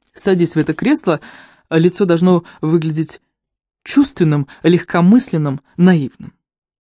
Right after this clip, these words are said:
В общем, Паул изображает из себя Хельмута Ньютона, а мне в этот момент звонит отец.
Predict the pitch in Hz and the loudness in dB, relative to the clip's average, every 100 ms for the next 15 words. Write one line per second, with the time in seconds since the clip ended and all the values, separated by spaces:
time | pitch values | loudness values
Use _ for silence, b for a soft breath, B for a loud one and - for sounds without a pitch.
0 | _ _ _ _ _ 160 156 156 143 202 | _ _ _ _ _ -4 -2 -8 -4 0
1 | 247 180 151 139 156 160 156 - 175 185 | 2 2 0 -2 0 -2 -4 -4 -2 0
2 | - 170 160 180 190 220 165 143 127 - | 0 0 0 2 4 2 0 -4 -6 -8
3 | B B B 156 147 147 202 311 262 247 | B B B -2 0 2 2 4 2 0
4 | 262 190 175 208 170 160 170 165 - 120 | -2 0 2 4 2 0 0 -4 -6 -10
5 | - | -10